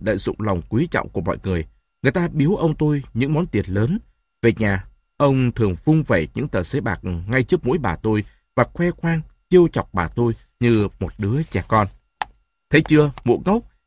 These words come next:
bà thì một phần trăm số tiền này người ta cũng chẳng thí cho đâu." Ông tôi đem số tiền thu thập được cho hai anh em một nhà buôn vay lãi. Ông anh là một người bạn mới của ông tôi, một người làm nghề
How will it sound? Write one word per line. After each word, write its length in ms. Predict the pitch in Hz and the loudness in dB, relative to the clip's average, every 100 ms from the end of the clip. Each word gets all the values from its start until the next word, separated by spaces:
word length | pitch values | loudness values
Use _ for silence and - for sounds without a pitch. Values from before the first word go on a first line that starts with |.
| _ - | _ -2
bà 380 | 120 120 117 113 | 4 6 4 2
thì 140 | 123 | 0
một 140 | 110 | -2
phần 200 | - 120 | 0 0
trăm 220 | 113 165 160 | 0 0 0
số 180 | - 220 | 0 0
tiền 160 | 120 110 | 0 2
này 220 | 110 101 - _ | 2 -2 -4 _
người 120 | 104 104 | -4 0
ta 260 | 127 117 - | 2 2 0
cũng 240 | 104 143 | -2 -2
chẳng 220 | - - 82 | -2 -2 -2
thí 240 | - 117 170 | -4 -4 -2
cho 120 | - | 0
đâu." 180 | 107 104 - _ _ _ _ _ _ _ _ _ | 0 0 -4 _ _ _ _ _ _ _ _ _
Ông 160 | - 139 | 0 2
tôi 280 | 147 131 123 | 4 4 4
đem 260 | 131 123 | 2 2
số 140 | 120 170 | 0 0
tiền 180 | 135 98 | 0 -2
thu 240 | - 143 139 | -4 -4 -4
thập 280 | 120 - 98 | -4 -4 -4
được 200 | 95 - _ _ _ - | -4 -6 _ _ _ -2
cho 360 | 139 127 120 113 - | 2 4 4 2 -2
hai 440 | - 160 151 143 - | -4 0 0 0 -4
anh 160 | 147 | -6
em 280 | - 139 135 117 - | -4 -4 -4 -6 -4
một 200 | 107 107 | -4 -2
nhà 120 | 82 | -2
buôn 280 | 123 123 107 - | -2 -2 -4 -4
vay 120 | 123 | -2
lãi. 320 | 101 80 143 160 _ _ _ _ _ _ - | 0 0 -4 -6 _ _ _ _ _ _ -2
Ông 160 | 143 127 | 0 2
anh 200 | 135 120 - _ - | 0 -2 -6 _ -4
là 420 | 117 113 110 104 - _ | 2 4 2 0 -4 _
một 200 | 123 123 | -4 0
người 120 | 127 | 0
bạn 380 | 107 107 98 110 104 - | 0 -2 -2 -4 -6 -2
mới 260 | 113 131 208 | 2 2 2
của 120 | 117 | 0
ông 120 | 113 | 0
tôi, 260 | 113 110 104 - _ _ | 0 0 -2 -4 _ _
một 200 | 139 139 | 0 2
người 120 | 151 143 | 2 0
làm 260 | 131 135 | 0 0
nghề 220 | 127 127 | 0 0